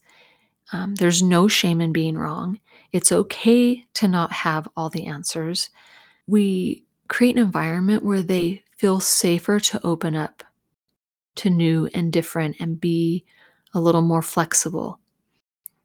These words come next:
I've actually seen some of our most rigid young adult students at Techie for Life become less and less rigid over time as they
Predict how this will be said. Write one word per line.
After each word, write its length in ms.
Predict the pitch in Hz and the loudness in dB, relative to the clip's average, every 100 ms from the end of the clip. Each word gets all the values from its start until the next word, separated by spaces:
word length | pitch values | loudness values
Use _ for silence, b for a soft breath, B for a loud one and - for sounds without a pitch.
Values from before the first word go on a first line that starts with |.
| - _ _ _ _ _ _ - | -20 _ _ _ _ _ _ -4
I've 200 | 185 151 | -2 0
actually 380 | 202 - 269 | -2 2 4
seen 280 | 226 - 190 | 6 6 4
some 240 | 180 202 185 | 2 2 0
of 120 | 175 | 2
our 80 | 165 | 0
most 320 | 165 160 - 165 | 0 -2 -4 2
rigid 480 | 202 208 226 220 - | 4 6 6 4 2
young 220 | 196 170 170 | 0 0 0
adult 240 | 175 - | -2 -2
students 440 | - 175 165 165 | -2 0 -2 -2
at 120 | - - | -4 -4
Techie 260 | 170 - | -8 -8
for 140 | - 170 | -4 -2
Life 340 | 156 190 - b b b b b b _ _ _ | -2 -4 -8 b b b b b b _ _ _
become 640 | 214 - - 320 220 233 - 208 | 2 2 0 2 2 0 -4 0
less 340 | 196 202 - | 2 4 4
and 160 | 214 196 | 4 4
less 240 | 196 - | 2 2
rigid 380 | 233 - 196 170 | 0 2 2 2
over 240 | 185 185 | 0 -2
time 420 | 180 269 269 196 - | -2 0 2 0 -2
as 220 | 185 180 | -4 -2
they 360 | 190 180 185 | 0 2 2